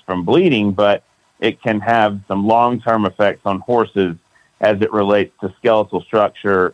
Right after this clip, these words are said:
and the density of the bones, because, as you said, it's a diuretic. It causes horses to lose weight, water weight right before they race.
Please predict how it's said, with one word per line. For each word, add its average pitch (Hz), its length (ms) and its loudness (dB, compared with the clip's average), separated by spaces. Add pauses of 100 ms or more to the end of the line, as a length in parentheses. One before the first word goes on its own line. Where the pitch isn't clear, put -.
and 92 380 -2
the 87 80 0
density 90 640 -2
of 85 180 0
the 87 80 -4
bones, 113 460 0
because, 92 400 -2 (540)
as 107 240 0
you 110 80 -4
said, 113 240 0
it's 95 160 -4
a - 20 -6
diuretic. 101 680 0
It - 120 -20
causes 95 400 -2
horses 107 420 -6
to 95 100 -4
lose 92 300 -2 (120)
weight, 95 360 0
water 110 300 2
weight 82 320 -2 (420)
right 98 260 0
before 101 420 0
they 87 160 2
race. 90 380 0